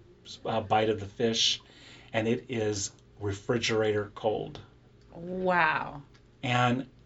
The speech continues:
Speaker 1: as this refrigerator cold fish is in my mouth, that's when I could hear the food server say that it was a cold fish dish.
Speaker 2: Mm-hmm.
Speaker 1: And I realized, "Oh, that's what he meant."
Speaker 2: Wow.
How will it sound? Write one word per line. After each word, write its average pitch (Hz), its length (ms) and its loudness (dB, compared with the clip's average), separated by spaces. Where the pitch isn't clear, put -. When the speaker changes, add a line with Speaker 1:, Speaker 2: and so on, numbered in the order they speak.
Speaker 1:
as 123 220 4
this - 240 -2
refrigerator 139 720 6
cold 127 360 6
fish 120 280 2
is 98 100 -2
in 120 120 4
my 113 180 6
mouth, 117 500 4
that's 147 420 6
when 139 140 6
I 131 120 6
could 127 220 -4
hear 117 640 6
the - 80 -4
food 131 300 4
server 120 300 6
say 117 280 4
that 113 120 4
it - 140 2
was 110 220 0
a 107 80 2
cold 131 360 4
fish 135 260 4
dish. 139 380 2
Speaker 2:
Mm-hmm. 190 240 -2
Speaker 1:
And 123 140 2
I 117 120 4
realized, 117 600 6
"Oh, 131 320 6
that's 123 380 4
what 120 120 -2
he 113 180 -2
meant." 98 420 -4
Speaker 2:
Wow. 160 1300 4